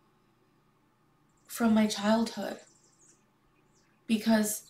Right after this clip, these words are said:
if I have this energy of having to do everything on my own, I'm gonna find the morphic fields that match that,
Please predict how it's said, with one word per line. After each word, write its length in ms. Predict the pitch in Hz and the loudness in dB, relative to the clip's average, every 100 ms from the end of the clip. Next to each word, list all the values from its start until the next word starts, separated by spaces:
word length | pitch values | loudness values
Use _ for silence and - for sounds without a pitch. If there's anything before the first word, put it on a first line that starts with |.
| _ | _
if 180 | - 233 | -2 2
I 60 | 233 | 2
have 440 | 214 220 240 220 - _ - | 0 0 0 -2 -10 _ -6
this 160 | 220 233 | -2 0
energy 340 | 240 226 220 | 0 0 -2
of 120 | 208 | 0
having 200 | 220 226 | 0 0
to 100 | 220 | 0
do 120 | 220 | 0
everything 320 | 226 233 226 214 | 0 0 0 0
on 80 | |
my 100 | 208 | 2
own, 360 | 226 240 202 208 - - _ _ | 2 2 0 -4 -12 -20 _ _
I'm 160 | 226 226 | 4 6
gonna 160 | 240 233 | 6 4
find 300 | 233 240 240 | 2 2 4
the 60 | |
morphic 360 | 220 220 220 220 | 4 4 0 -2
fields 280 | 220 214 - | -2 -2 -2
that 140 | 214 | 0
match 280 | 214 226 - | 2 2 0
that, 260 | 202 202 | -2 -2